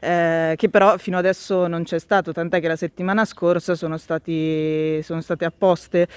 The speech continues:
eh, delle, delle nuove strisce, mm, eh, appunto per, per delimitare i parcheggi, che hanno ridotto ulteriormente la possibilità di, di trovare appunto dei, dei posti in cui, in cui posizionare le auto. Quindi una situazione che sta diventando veramente insopportabile, tant'è che anche, eh, parcheggiando, insomma, in spazi che non sono...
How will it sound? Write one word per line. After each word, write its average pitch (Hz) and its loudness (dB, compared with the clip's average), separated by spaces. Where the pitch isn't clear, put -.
eh, 156 0
delle, 151 0
delle 160 0
nuove 175 2
strisce, 151 -4
mm, - -10
eh, - -10
appunto 143 -14
per, 131 -8
per 147 -6
delimitare 170 2
i 156 -2
parcheggi, 170 0
che - 2
hanno 196 4
ridotto 208 4
ulteriormente 190 2
la 180 4
possibilità 170 -4
di, 156 -4
di 151 -8
trovare 156 -2
appunto 156 -6
dei, 156 -2
dei 160 0
posti 175 -2
in 160 -2
cui, 147 -2
in 151 -4
cui 175 -2
posizionare 156 -4
le 156 2
auto. 143 -2
Quindi 220 6
una 190 2
situazione 202 -2
che 185 -6
sta - -12
diventando 180 0
veramente 190 2
insopportabile, 175 0
tant'è 170 0
che 175 -2
anche, 180 0
eh, 165 -4
parcheggiando, 175 -2
insomma, 165 -4
in 160 -4
spazi - -2
che 160 -8
non 160 -8
sono... 175 -2